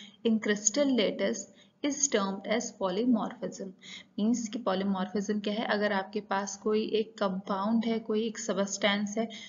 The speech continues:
जो कि डिफरेंट, डिफरेंट क्रिस्टलाइन फॉर्म्स में प्रेजेंट है। सपोज आपके पास अगर कंपाउंड A है and it is present in cubic form, hexagonal form and also in orthorhombic form, तो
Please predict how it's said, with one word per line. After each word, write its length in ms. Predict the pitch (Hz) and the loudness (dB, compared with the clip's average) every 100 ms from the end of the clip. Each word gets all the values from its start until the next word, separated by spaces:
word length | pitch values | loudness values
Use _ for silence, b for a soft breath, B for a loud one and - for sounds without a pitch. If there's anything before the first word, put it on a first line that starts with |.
| B - | B 4
जो 140 | 254 | 4
कि 140 | 262 262 | 6 4
डिफरेंट, 420 | 233 - 277 247 | 4 4 4 6
डिफरेंट 460 | 240 - 247 247 | 6 2 0 0
क्रिस्टलाइन 680 | - 202 - - 233 226 240 | 0 -4 -6 0 4 4 4
फॉर्म्स 520 | 240 208 202 202 - 247 | 2 0 2 0 0 2
में 200 | 277 - | 2 2
प्रेजेंट 440 | 208 190 190 185 | 0 0 -4 -4
है। 200 | 196 196 B B B | -8 -10 B B B
सपोज 380 | - 208 214 208 | -6 0 2 2
आपके 240 | 196 202 | 0 -2
पास 280 | 202 196 196 | -4 -4 0
अगर 240 | 202 214 - - | 0 0 -4 -2
कंपाउंड 500 | 196 185 196 202 220 | 0 2 2 2 2
A 260 | - 226 | 6 6
है 240 | 214 190 - | 6 0 -2
and 320 | 208 202 220 | -4 0 0
it 80 | 220 | 0
is 140 | 214 - | -2 0
present 380 | 202 208 196 226 | 0 0 -2 0
in 100 | 220 | 0
cubic 460 | - 214 202 208 202 - | 2 2 4 2 0 0
form, 280 | 190 185 190 B B B _ - | 0 0 -6 B B B _ 0
hexagonal 680 | 208 190 214 208 202 196 202 202 202 | 0 6 6 6 4 2 0 0 0
form 260 | 190 190 196 B B - | 2 0 -4 B B 2
and 120 | 220 214 | 2 4
also 460 | 220 214 214 233 247 | 4 4 4 4 4
in 80 | 240 220 | 4 2
orthorhombic 720 | 202 202 247 240 202 202 247 | 2 2 6 8 8 4 0
form, 340 | - 202 190 - B B _ - | 0 0 0 -6 B B _ 2
तो 380 | 269 247 - | 4 4 -2